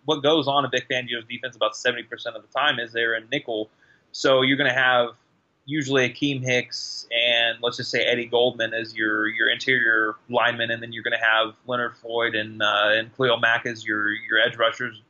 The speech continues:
as defensive ends, essentially. But to take that out and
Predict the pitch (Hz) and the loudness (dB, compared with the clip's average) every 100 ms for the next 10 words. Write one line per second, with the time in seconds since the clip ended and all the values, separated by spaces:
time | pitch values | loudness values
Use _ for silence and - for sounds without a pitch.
0 | 110 113 107 - 135 113 - 110 156 110 | -4 -4 -6 -6 -4 -6 -4 -2 -2 -4
1 | - 160 - - 104 - - - _ _ | -4 -4 -4 -10 -12 -12 -20 -20 _ _
2 | 131 160 151 - _ _ _ _ - 185 | 2 4 4 0 _ _ _ _ -8 -4
3 | 175 165 139 123 _ _ _ _ _ _ | 2 2 2 -2 _ _ _ _ _ _
4 | _ _ _ - 185 214 - 151 139 120 | _ _ _ -4 0 0 2 2 2 2
5 | 123 156 123 104 - _ _ _ _ 131 | 2 4 2 0 -18 _ _ _ _ -6
6 | 131 127 127 123 120 | -4 -2 -2 -4 -8